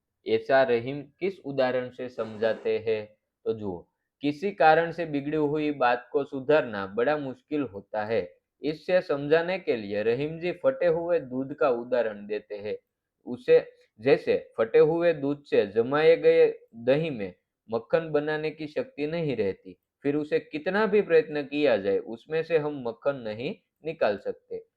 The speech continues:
रहीम जी कहते हैं कि बिगड़ी हुई बात भी फटे हुए दूध जैसी है, उसे सुधारने के लिए कितना भी प्रयत्न किया जाए, वह नहीं सुधर पाती। ચાલો, એના પછી વિદ્યાર્થી મિત્રો, આશય સ્પષ્ટ કીજીએ। એમાં જુઓ, રહીમ,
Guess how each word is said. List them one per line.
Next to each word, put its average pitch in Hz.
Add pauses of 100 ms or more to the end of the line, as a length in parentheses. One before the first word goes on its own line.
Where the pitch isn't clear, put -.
(160)
रहीम 151
जी 180
कहते 180
हैं 123
कि 113
बिगड़ी 131
हुई 170
बात 156
भी 113
फटे 120
हुए 156
दूध 139
जैसी 107
है, 113 (220)
उसे 127
सुधारने 147
के 156
लिए 160
कितना 165
भी 190
प्रयत्न 156
किया 143
जाए, 101 (220)
वह 151
नहीं 131
सुधर 107
पाती। - (340)
ચાલો, - (880)
એના 160
પછી 180
વિદ્યાર્થી 156
મિત્રો, 151 (580)
આશય 143
સ્પષ્ટ 151
કીજીએ। 113 (240)
એમાં 147
જુઓ, 113 (360)
રહીમ, 139